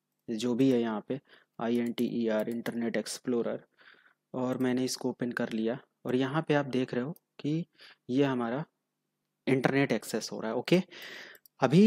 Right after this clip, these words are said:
इस चीज़ को हम अवॉइड करते हैं, कंट्रोल पैनल में आ जाते हैं और यहाँ से आपको सेटिंग दिखाते हैं। System and Security में आने के बाद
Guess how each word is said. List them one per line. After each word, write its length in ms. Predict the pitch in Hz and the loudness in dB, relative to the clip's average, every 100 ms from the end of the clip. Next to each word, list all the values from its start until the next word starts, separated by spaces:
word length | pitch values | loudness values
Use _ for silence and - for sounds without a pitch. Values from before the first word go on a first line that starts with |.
| 240 - | 8 4
इस 160 | 165 - | 0 2
चीज़ 180 | 175 | 0
को 120 | - 185 | 4 6
हम 140 | 170 | 6
अवॉइड 320 | 139 127 143 | 4 4 4
करते 300 | - 147 - | 4 2 4
हैं, 160 | 151 170 | 2 2
कंट्रोल 380 | 147 135 147 147 | 0 0 0 0
पैनल 380 | 127 123 131 143 | 2 4 2 2
में 120 | 147 | 2
आ 100 | 135 | 0
जाते 300 | 131 123 135 | -2 -2 -4
हैं 160 | 143 | -2
और 220 | - 123 127 | -2 0 0
यहाँ 300 | 127 131 147 | -2 -2 -2
से 300 | - 139 170 - - | 0 0 -2 -6 -4
आपको 280 | 110 - | -4 -2
सेटिंग 400 | 147 117 - - | -2 -2 -2 -2
दिखाते 340 | 214 - 208 107 | -2 -4 -4 -4
हैं। 60 | |
System 400 | - - - 190 | -2 -2 2 2
and 100 | 196 | 2
Security 500 | 185 - 147 143 160 | 0 -2 0 2 2
में 80 | 156 | 2
आने 200 | 147 147 | 2 0
के 100 | 147 | -2
बाद 220 | 139 147 | -2 -4